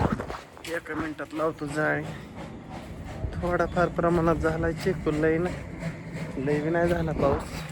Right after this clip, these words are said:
थोड्याच प्रमाणात आहे. थांबा एकच मिनिट. उघडली. कोंबड्यांना बसायचंय आत. जाळी उघडणं.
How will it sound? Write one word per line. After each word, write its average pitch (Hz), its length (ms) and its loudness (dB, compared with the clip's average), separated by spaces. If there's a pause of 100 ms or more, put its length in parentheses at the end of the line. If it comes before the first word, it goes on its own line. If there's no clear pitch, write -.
(1040)
थोड्याच 170 320 2
प्रमाणात 160 420 0
आहे. - 460 -6
थांबा 156 200 0
एकच 160 340 -2
मिनिट. 170 280 -2 (4000)
उघडली. 151 420 2 (1500)
कोंबड्यांना 160 420 6
बसायचंय 165 440 4
आत. 156 140 8 (1500)
जाळी 151 260 4
उघडणं. 143 380 0